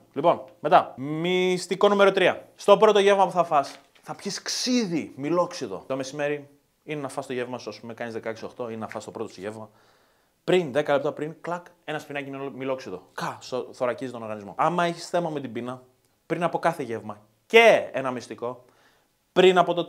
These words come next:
cheat ή να φας παγωτό, φάει λίγο μιλόξιδο πριν, εντάξει, θα απορροφηθεί πιο αργά.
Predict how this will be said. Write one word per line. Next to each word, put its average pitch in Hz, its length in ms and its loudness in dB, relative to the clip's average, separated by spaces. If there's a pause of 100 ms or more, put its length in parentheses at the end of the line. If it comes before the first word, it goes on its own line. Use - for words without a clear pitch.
cheat 180 160 -2 (200)
ή 135 120 -12
να 135 140 -6
φας - 180 -6
παγωτό, 120 560 -4 (380)
φάει 185 200 4
λίγο 123 160 -2
μιλόξιδο 113 420 -4
πριν, 139 280 -10 (300)
εντάξει, 139 360 -12 (320)
θα 147 160 2
απορροφηθεί 147 540 -2
πιο 151 200 -6
αργά. 131 460 -4